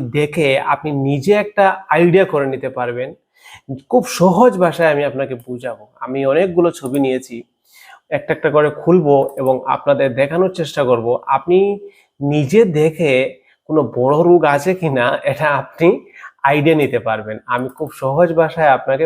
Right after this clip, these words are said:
বোঝানোর চেষ্টা করব একদম প্রথম থেকে, কিভাবে, আহ, রোগ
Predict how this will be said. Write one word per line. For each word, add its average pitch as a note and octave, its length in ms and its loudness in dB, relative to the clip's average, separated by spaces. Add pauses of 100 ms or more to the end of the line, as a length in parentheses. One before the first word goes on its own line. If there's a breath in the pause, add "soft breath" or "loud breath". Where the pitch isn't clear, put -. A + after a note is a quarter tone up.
(100)
বোঝানোর C3+ 400 -2
চেষ্টা B2+ 320 -10
করব A#2 180 -4 (160)
একদম B2 240 -4 (260)
প্রথম D3 240 0 (160)
থেকে, B2 220 -4 (580 loud breath)
কিভাবে, C3+ 380 2 (460 loud breath)
আহ, B2+ 120 -2 (120)
রোগ E3+ 180 4